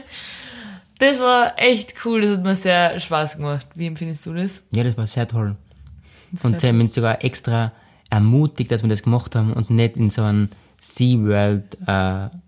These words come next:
Speaker 2: Zoo. So
Speaker 1: Ja, ja, stimmt.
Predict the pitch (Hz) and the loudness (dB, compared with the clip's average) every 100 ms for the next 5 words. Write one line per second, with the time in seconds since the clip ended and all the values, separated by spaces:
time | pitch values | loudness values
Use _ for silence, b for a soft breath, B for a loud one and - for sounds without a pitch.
0 | _ _ _ _ - - 107 143 185 - | _ _ _ _ -8 -2 -2 -2 -8 -14
1 | _ _ - 190 185 175 175 B B 226 | _ _ -8 0 2 2 -2 B B 0
2 | 220 226 | 2 -2